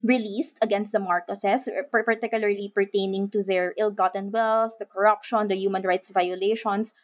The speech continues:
So these are supposed to be facts because they are already legal decisions, Supreme Court decisions, international court decisions.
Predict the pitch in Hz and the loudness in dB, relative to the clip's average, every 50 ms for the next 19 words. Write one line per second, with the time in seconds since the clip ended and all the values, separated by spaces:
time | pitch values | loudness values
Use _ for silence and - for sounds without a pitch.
0 | _ _ - - 302 285 277 277 277 277 277 269 277 254 254 - _ 214 214 269 | _ _ -6 -2 0 2 2 4 2 2 0 -2 -4 -4 -6 -8 _ -8 -6 -4
1 | 294 311 - - 254 254 - 269 269 - 240 240 - 233 220 202 208 202 - - | -4 -2 -2 0 0 2 0 0 -2 -2 -2 -2 0 -2 -2 -2 -4 -6 -2 -2
2 | 175 196 262 - - - - 240 220 214 - 226 220 220 226 - 202 202 202 202 | -2 -2 -2 -4 -6 -6 -4 -4 -4 0 2 2 2 2 2 -4 -2 -2 0 0
3 | - 196 208 202 - 196 208 202 196 208 214 196 208 202 180 202 226 233 - 240 | 2 0 0 0 0 0 0 2 2 2 0 0 -4 -6 -4 -2 -2 2 4 2
4 | 233 202 208 208 - 226 214 220 - 220 208 214 214 - 214 208 - - 226 226 | 2 2 0 0 0 -2 -2 0 0 0 0 2 0 -2 -2 -4 -4 -4 -2 -2
5 | 233 226 - 214 214 214 214 208 - - 214 208 - 220 202 202 208 - - 208 | 0 2 2 2 2 2 0 0 0 0 0 -2 0 0 0 2 0 0 0 -2
6 | 202 208 202 196 196 220 - - 233 220 214 - - 202 175 - _ 202 196 - | -2 0 2 2 2 0 0 -2 -4 -6 -6 0 0 0 0 2 _ -2 0 2
7 | 202 202 202 - 196 190 208 202 | 2 0 2 0 0 2 2 0